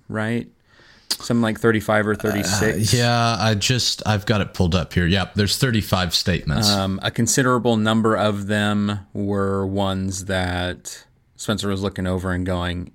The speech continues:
Speaker 1: "Yeah, we should probably talk about these things." Uh, some of them will be packaged together, others may be split apart. But we wanted to go through, uh, part of that survey, and I suppose I'll link that, uh, within the show notes, uh, so that you can go see it too if you are,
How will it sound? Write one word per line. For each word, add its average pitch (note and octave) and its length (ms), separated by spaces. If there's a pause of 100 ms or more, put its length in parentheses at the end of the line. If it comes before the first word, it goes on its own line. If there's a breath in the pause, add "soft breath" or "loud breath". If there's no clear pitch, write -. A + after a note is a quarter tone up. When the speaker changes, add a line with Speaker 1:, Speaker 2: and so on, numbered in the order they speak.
Speaker 1:
"Yeah, C3+ 160
we C3+ 100
should C#3 160
probably C3 320
talk - 240
about F#2 260 (160)
these G2 460
things." D2+ 600 (360 loud breath)
Uh, G2 180
some C3+ 200
of C3 100
them C3 120
will A#2+ 80
be A2+ 120
packaged G#2+ 480
together, F#2+ 420
others F#2 380
may F#2 160
be F#2 320
split G2+ 260
apart. F#2 400
But G2 80
we A#2+ 100
wanted C#3+ 200
to A#2+ 60
go A2+ 160
through, A2 500 (420 loud breath)
uh, F#2 280
part A2+ 220
of G#2+ 60
that G#2 180
survey, G#2 380
and G2+ 100
I G#2 40
suppose A2+ 320
I'll G#2 160
link F#2 280
that, F2+ 300 (180)
uh, F2+ 280
within F#2+ 420
the F2 340 (260)
show A2+ 200
notes, B2+ 520
uh, G2+ 200
so G2+ 200
that F#2 160
you G2 80
can G2 140
go F#2 120
see F#2 240
it - 160
too D#3 440
if G#2 200
you F#2+ 180
are, E2 360